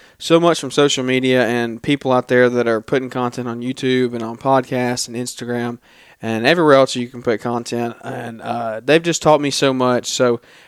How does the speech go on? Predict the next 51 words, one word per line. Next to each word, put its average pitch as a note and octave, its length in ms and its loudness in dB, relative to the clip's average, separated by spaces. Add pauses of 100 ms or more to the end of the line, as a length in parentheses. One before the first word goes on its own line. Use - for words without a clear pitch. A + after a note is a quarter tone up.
I C#3+ 100 4
wanted F3 140 4
to D#3+ 60 -2
start D#3 240 2
this D3+ 140 -2
podcast. C3+ 540 0
I B2+ 80 -2
kinda B2+ 200 -4
got B2 120 0
a B2 40 -2
burden B2 320 0
to A#2+ 60 -8
give B2 240 -2
back A#2 500 2
a A#2+ 160 -8
little C3+ 240 0
bit C3 160 2
of B2 120 0
what B2+ 240 4
I've B2 320 2
learned B2+ 420 -4
to B2 300 -4
other B2 200 -4
people, C3 480 -4 (400)
uh, A#2+ 120 0
that A#2 120 0
are A#2 40 0
younger B2+ 320 2
than B2+ 120 -4
me, B2 200 -2
stuff C#3 260 4
that B2+ 100 0
I B2 100 6
wish C3 220 4
I B2 80 4
would B2 120 4
have B2 80 -2
known B2 180 -2
when A#2 80 -2
I A#2 60 -2
was A#2+ 100 -6
starting A#2 340 -2
out, B2+ 280 0
when A2+ 120 -8
I A2+ 40 -6
was A2+ 120 -10
fourteen A#2+ 360 -8
and B2 80 -10
fifteen B2 340 -6
years A#2+ 180 -10
old. B2+ 300 -2